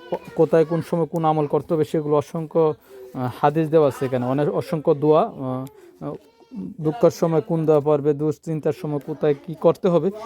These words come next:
বিস্তারিত ছবি দেওয়া আছে। এক কথায় অসাধারণ একটি কোরআন মাজিদ, বিস্তারিত সন্তু-, সম্পূর্ণভাবে, আহ, খুবই সুন্দরভাবে উপস্থাপন করা হয়েছে। দেখতে পাচ্ছেন মাশাআল্লাহ,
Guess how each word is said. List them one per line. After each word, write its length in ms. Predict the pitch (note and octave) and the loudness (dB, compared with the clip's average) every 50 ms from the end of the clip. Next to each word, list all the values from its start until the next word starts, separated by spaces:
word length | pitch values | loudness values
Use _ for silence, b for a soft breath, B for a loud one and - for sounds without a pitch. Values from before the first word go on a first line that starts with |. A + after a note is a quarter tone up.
| B3 C4 B B | -14 -14 B B
বিস্তারিত 400 | - E3 G#3+ - - B3 G#3+ G#3+ | -2 0 0 4 4 4 4 4
ছবি 280 | G3+ - G3+ G3 G3+ G3+ | 4 4 4 4 6 6
দেওয়া 160 | F#3 G3 F3+ | 6 6 4
আছে। 180 | D#3+ - - D3+ | 4 4 0 -2
এক 80 | C#3 - | -2 2
কথায় 300 | - D#3+ C#3 D3 F3 G#3+ | 0 0 0 2 2 2
অসাধারণ 440 | F3 C#3+ C#3 - F3 D#3 E3 D#3 D#3 | 2 0 0 0 0 0 2 0 0
একটি 200 | D#3 - - E3 | -4 -4 -6 -12
কোরআন 220 | D3+ D#3+ D#3+ D#3 | -4 -2 -2 0
মাজিদ, 260 | D3+ D3+ D3+ D3+ D#3 C#3+ | 0 0 0 -2 -2 -4
বিস্তারিত 420 | D3+ D3 - - D#3 D#3 - - C#3+ - - | -6 -8 -8 -6 -8 -6 -6 -8 -12 -12 -10
সন্তু-, 420 | - - E3+ D#3+ - F#3+ F#3+ F#3 | -4 -4 -4 -2 -2 -4 -4 -4
সম্পূর্ণভাবে, 800 | F3+ - - D#3+ D3+ E3+ F3 E3 D#3+ D#3+ D3+ D#3 D3+ D3 C#3+ F#3 | -6 -6 -6 -6 -2 0 0 0 2 2 4 4 4 4 2 -2
আহ, 280 | G#3 F#3 D#3+ D3 C#3 C#3 | -6 -2 0 2 2 0
খুবই 240 | - - F3+ F3 F3 | 0 -2 -4 -4 -2
সুন্দরভাবে 640 | - - F3+ F3+ F3+ F3 E3 E3 D3+ C#3+ D#3+ E3+ - B B B B B - | -2 0 2 4 4 4 4 4 4 4 4 2 2 B B B B B 0
উপস্থাপন 540 | F3 E3+ F3+ - - G3 F3+ F3 F3 D#3+ C#3+ | 2 2 2 4 2 0 2 2 0 0 2
করা 200 | - D#3 C#3+ C#3+ | 2 4 4 6
হয়েছে। 260 | C#3+ C#3 B2+ - C#3+ | 4 4 2 0 -2
দেখতে 260 | C#3 C3+ - - D3 | -2 -2 -2 -2 0
পাচ্ছেন 340 | C#3 C#3 C3+ - - F#3 A#3+ b b b b b b b b b | 0 0 0 0 -4 -4 -4 b b b b b b b b b
মাশাআল্লাহ, 460 | - C#3 - - D3 C#3 C3+ C#3+ F#3+ | -4 -4 -2 0 0 0 2 2 0